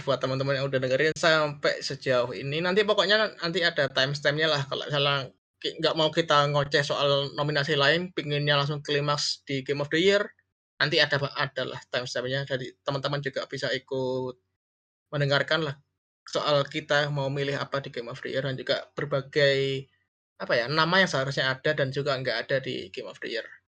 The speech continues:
Oke, sekali lagi terima kasih udah dengerin sampai terakhir. Kita ada di Twitter. Di Twitter kita juga udah mulai rame. Kemudian juga kita ada di YouTube, cuma upload, upload short saja, dan juga ada di aplikasi, apa ya,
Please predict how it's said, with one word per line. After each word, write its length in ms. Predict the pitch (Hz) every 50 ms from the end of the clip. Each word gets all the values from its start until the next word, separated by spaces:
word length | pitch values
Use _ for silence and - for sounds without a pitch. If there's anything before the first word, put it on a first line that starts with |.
| _ _ _ _ _ _ _ _ _ _ _ _ _ _ _
Oke, 160 | - 151 185
sekali 240 | 190 190 180 156 156
lagi 80 | 156
terima 240 | 170 160 170 160 165
kasih 400 | 156 156 160 165 214 226 240 220
udah 160 | 160 151 139
dengerin 240 | 139 131 135 135 135
sampai 160 | 139 131 -
terakhir. 480 | - 143 135 139 147 160 180 208 233 226
Kita 320 | - 151 135 - 131 117
ada 240 | 131 131 147 139 131
di 400 | 139 147 143 135 135 135 131 131
Twitter. 640 | - - 175 180 185 185 - 196 208 226 240 254 254 _ _ _ _ _
Di 160 | 135 139 -
Twitter 240 | 135 131 135 139 -
kita 160 | - - 135
juga 400 | 127 - 131 - 127 143 - -
udah 240 | 139 147 135 139 131
mulai 240 | 135 135 135 131 131
rame. 480 | 131 131 135 165 190 220 233 - _ _ _ _ _ _ _ _ _ _ _
Kemudian 240 | - 175 180 185 185
juga 320 | 180 180 165 202 180 - - _ _ _ _ _ _ _ _ _
kita 560 | 165 165 165 - 160 151 147 143 139 120 113
ada 320 | 160 156 160 - 156 143
di 160 | 139 143 143 139 143
YouTube, 400 | 147 147 143 147 - 180 190 190 _ _ _ _ _
cuma 240 | - 127 123 110 - - - _ -
upload, 240 | - 143 135 143 135
upload 280 | 143 143 143 143 135 135 -
short 320 | - - 151 143 143 -
saja, 480 | 156 139 131 - - 156 156 175 202 196
dan 160 | - 151 135
juga 240 | 143 143 156 135 147
ada 240 | 143 151 143 135
di 240 | 135 143 139 135 135 - -
aplikasi, 720 | 135 143 143 143 143 135 135 - 147 139 135 131 131 131 - -
apa 160 | 143 - -
ya, 160 | - - -